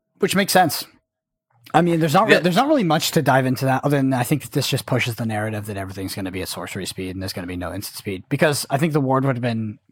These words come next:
Speaker 1: potentially worded differently. Um, it's just, like, we, we don't have a compelling argument to think that anything is instant speed, and I think that we should operate under the, the idea that it is not before then, because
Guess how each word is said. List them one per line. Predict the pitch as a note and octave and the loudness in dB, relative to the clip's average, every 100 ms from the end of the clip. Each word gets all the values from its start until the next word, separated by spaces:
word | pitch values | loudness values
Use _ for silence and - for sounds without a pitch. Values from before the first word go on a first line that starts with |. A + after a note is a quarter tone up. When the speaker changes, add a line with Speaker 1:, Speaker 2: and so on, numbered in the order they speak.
| - - | -12 -8
Speaker 1:
potentially | C#3 C#3+ C3+ C#3 B2+ | 0 0 2 0 0
worded | A2 A2+ A2+ G2+ | -2 -4 -4 -6
differently. | G#2 - D3+ G3+ A3+ - - - | -8 -6 -2 -2 -2 -8 -20 -6
Um, | A#2+ A2+ A#2 | -4 -2 -2
it's | D#3+ | 0
just, | A#3 | 2
like, | C4+ F#3 | 2 2
we, | D#3+ G#3 G3 - | 2 0 -2 -6
we | - C3+ E3+ E3+ | -14 -6 -2 0
don't | D3 D#3+ F3 | 0 2 4
have | F3 | 2
a | D3+ | 2
compelling | C#3+ B2+ C#3 C3 | 0 0 -2 -2
argument | A#2 B2 A#2+ A#2 | -4 -6 -6 -8
to | |
think | A2+ B2 A#2 | -8 -8 -8
that | A2 - | -10 -10
anything | A#2 A#2 A#2 A2+ A2 | -10 -8 -8 -8 -8
is | G2 G#2 A#2 | -8 -8 -8
instant | B2 B2 C3+ | -8 -6 -6
speed, | - C#3 C#3 C#3+ - _ _ - | -4 -4 -2 -4 -8 _ _ -8
and | A#2 A#2 A2 G#2 | -4 -4 -4 -6
I | A#2+ | -6
think | A#2 B2+ | -4 -4
that | A#2+ | -4
we | B2 | -6
should | - - | -6 -4
operate | A#2+ B2+ A#2+ - | -4 -2 -6 -6
under | A2+ A2 G#2+ G#2 | -6 -6 -8 -8
the, | G2+ G#2 G2+ F#2+ | -8 -8 -8 -8
the | A2 | -6
idea | G#2 G#2 G#2+ G#2+ | -6 -6 -6 -8
that | G#2 G2+ - | -8 -10 -12
it | G#2 G2 | -12 -12
is | F#2+ - | -12 -4
not | G2+ B2 - - _ _ | -4 -4 -8 -18 _ _
before | - A2+ B2+ C3 | -6 -4 -2 -2
then, | D#3+ A#3+ A#3 - | 0 0 0 -2
because | C#3+ - D#3 D3 C#3+ C#3 - | -2 2 4 4 2 -2 -6